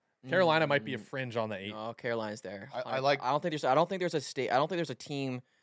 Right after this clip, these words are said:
Speaker 2: that's more passionate than Ca-, Carolina Hurricanes
Speaker 3: the,
Speaker 2: fans.
Speaker 3: the Caniacs. And
Speaker 2: I was there.
Speaker 3: they had, they had the,
Speaker 2: Sixty thousand,
Speaker 3: the
Speaker 2: they
Speaker 3: storm,
Speaker 2: sold out.
Speaker 3: the storm surge or whatever they had.
Speaker 2: Yeah,
Speaker 3: Yeah.
Speaker 2: no.
Speaker 1: Okay,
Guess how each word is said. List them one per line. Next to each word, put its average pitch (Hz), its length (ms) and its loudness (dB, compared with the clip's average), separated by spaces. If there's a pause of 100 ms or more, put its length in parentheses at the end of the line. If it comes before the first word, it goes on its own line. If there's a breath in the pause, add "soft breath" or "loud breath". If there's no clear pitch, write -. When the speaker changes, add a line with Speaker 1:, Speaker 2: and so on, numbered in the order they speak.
(140)
Speaker 2:
that's 120 160 -6
more 123 120 -2
passionate 117 400 -4
than 95 140 -12
Ca-, - 200 -14
Carolina 113 380 -10
Hurricanes - 400 -14
Speaker 3:
the, - 100 -20
Speaker 2:
fans. - 20 -20
Speaker 3:
the 110 80 -6
Caniacs. 113 520 0
And 123 140 2
Speaker 2:
I 135 80 0
was 156 160 0
there. 139 220 0
Speaker 3:
they - 160 -4
had, 139 140 2
they 185 120 -2
had 151 160 6
the, 165 60 4
Speaker 2:
Sixty 170 180 0
thousand, 160 60 0
Speaker 3:
the - 20 -4
Speaker 2:
they 131 60 -2
Speaker 3:
storm, 139 220 6
Speaker 2:
sold 123 100 -6
out. 113 100 0
Speaker 3:
the 123 60 -4
storm 131 460 2
surge 147 360 2
or 147 60 2
whatever 147 240 4
they 147 80 4
had. 151 220 4
Speaker 2:
Yeah, 123 360 2
Speaker 3:
Yeah. 117 80 -6
Speaker 2:
no. 117 200 0
Speaker 1:
Okay, 120 240 -6